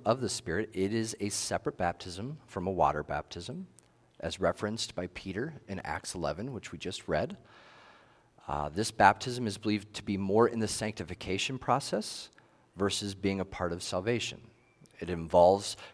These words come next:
praying over people to receive the Holy Spirit, whether that's for the first time or having a sense, a renewed sense of the Spirit, being filled with the Spirit in your life. You know, when we look at salvation, we have the understanding that you cannot be saved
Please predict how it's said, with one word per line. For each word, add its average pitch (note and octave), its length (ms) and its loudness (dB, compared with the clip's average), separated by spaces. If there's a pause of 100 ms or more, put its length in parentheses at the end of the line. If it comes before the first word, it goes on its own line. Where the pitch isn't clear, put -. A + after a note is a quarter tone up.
(100)
praying A2 340 4
over A#2 180 2
people B2+ 380 -4
to - 160 -6
receive G#2+ 440 -2
the A#2+ 80 2
Holy A2+ 220 0
Spirit, G#2+ 520 0 (260)
whether F#2 220 2
that's F2 180 0
for - 140 -6
the E2+ 80 -6
first - 380 0
time C#3 360 -2 (120)
or G2+ 120 4
having F#2+ 380 2
a - 20 -4
sense, - 460 -4 (420)
a G2+ 80 4
renewed A2 400 4
sense D2+ 300 -8
of D#2 80 -10
the E2 80 -8
Spirit, D#2 500 -6
being F#2 220 -2
filled B2+ 400 2
with F2+ 140 -8
the F2 40 -12
Spirit - 500 -10 (460)
in F2+ 100 -4
your E2 120 0
life. - 500 -2 (560)
You E2+ 140 -6
know, E2+ 80 0
when F#2+ 160 2
we G#2+ 160 2
look B2+ 240 4
at D#3 160 -2 (160)
salvation, G#2 800 0 (120)
we G2 120 -2
have G2 320 4
the A#2 100 2
understanding A2+ 480 0
that F#2+ 200 -4
you G#2 60 -8
cannot G2 320 -2
be G2+ 140 -4
saved G#2+ 680 -2